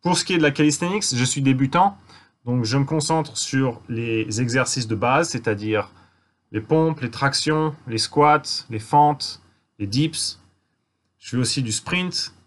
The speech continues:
Je fais également deux, trois jogging par semaine, entre vingt et trente minutes. Voici les photos d'aujourd'hui, juste après ma séance de sport. Je fais soixante-quinze kilogrammes, j'ai donc pris six kilogrammes en sept semaines.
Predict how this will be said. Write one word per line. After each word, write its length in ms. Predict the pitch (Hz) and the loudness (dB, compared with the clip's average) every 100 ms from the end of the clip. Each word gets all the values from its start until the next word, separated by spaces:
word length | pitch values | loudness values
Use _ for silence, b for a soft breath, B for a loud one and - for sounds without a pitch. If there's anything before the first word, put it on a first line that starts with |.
| _ _ _ _ | _ _ _ _
Je 100 | - | -4
fais 260 | 123 - 139 | -2 2 0
également 760 | 139 127 139 135 139 135 135 - _ - | 2 2 2 2 2 0 -2 -4 _ -6
deux, 200 | 98 147 | 2 2
trois 380 | 143 139 139 131 | 2 2 4 2
jogging 400 | 110 127 127 131 | 2 0 0 0
par 160 | 131 | 0
semaine, 460 | - 127 120 175 147 | 0 0 2 0 -2
entre 260 | 113 - 113 | -4 -2 0
vingt 220 | 127 127 | 2 0
et 60 | |
trente 260 | 113 123 104 | 0 -4 -2
minutes. 360 | 110 160 202 - _ _ _ _ _ _ _ _ _ _ _ _ _ _ _ _ _ | -2 -4 -4 -12 _ _ _ _ _ _ _ _ _ _ _ _ _ _ _ _ _
Voici 480 | 101 113 208 208 220 | -4 2 2 4 2
les 80 | 208 | 0
photos 400 | 202 185 190 156 | 0 -2 2 2
d'aujourd'hui, 680 | 147 202 196 165 170 170 160 - | 2 0 0 0 0 -2 -6 -8
juste 320 | 107 175 - | -4 -2 0
après 220 | 208 - 190 | 0 0 -2
ma 120 | 170 | 0
séance 580 | 160 175 165 160 - - | 0 0 0 0 -2 0
de 100 | 147 | -2
sport. 520 | - 156 151 160 - - _ _ _ _ _ _ _ _ _ _ - | 2 4 4 4 -4 -20 _ _ _ _ _ _ _ _ _ _ -2
Je 160 | 110 | 2
fais 160 | 135 147 | 4 4
soixante-quinze 680 | 139 233 226 220 202 208 - | 4 4 4 2 2 0 0
kilogrammes, 480 | 196 180 170 175 156 | 0 4 6 6 4
j'ai 120 | 156 | 4
donc 160 | 165 | 4
pris 180 | 151 160 | 2 0
six 300 | 143 - 247 | 0 0 0
kilogrammes 600 | 240 226 214 190 196 196 160 | 0 0 2 2 2 2 2
en 140 | 143 | 0
sept 280 | 139 196 185 | 0 -2 -2
semaines. 440 | - 165 165 190 | -2 0 0 -2